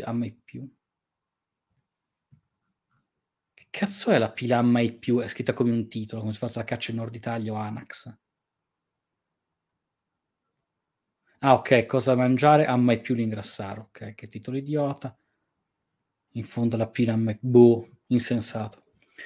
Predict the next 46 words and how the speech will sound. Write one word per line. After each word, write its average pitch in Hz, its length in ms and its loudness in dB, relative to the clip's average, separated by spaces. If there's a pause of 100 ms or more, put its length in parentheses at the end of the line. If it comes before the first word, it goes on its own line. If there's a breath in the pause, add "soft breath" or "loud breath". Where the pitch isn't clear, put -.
(220 loud breath)
Ricomincio 131 460 6
a - 20 8
scorrere, 151 540 6
qua 127 160 2
no, 143 320 4
questo 127 340 -6
no, 139 220 0
sono 113 160 -6
dei 107 100 -6
puntini 117 320 -8
attaccati. 151 800 -4 (340)
Eccola 120 380 0
qui 120 220 -4
trovata, 135 840 2
non 113 180 -4
c'è 113 180 -4
la 110 80 -4
capacità - 400 -10
di 107 60 -6
usare 110 180 -6
la 123 80 -4
maiuscola. 151 720 -4 (340)
Con 123 200 -2
cinque 123 280 -2
o - 20 -6
sei 120 200 0
posizioni 120 400 0
di 120 80 2
ritardo 117 340 0
ma 113 80 -2
l'abbiamo 113 300 -4
trovata. 143 560 -2
Di 131 40 -12
che - 100 -16
sta - 140 -12
parlando? 110 600 -16 (2500)
Non 123 180 0
capisco 180 320 2
neanche 190 180 4
in 185 60 4
italiano 175 420 2
cosa 113 160 -8
voglia 110 140 -2
dire 107 120 -6
questo 110 200 -12
testo. - 480 -12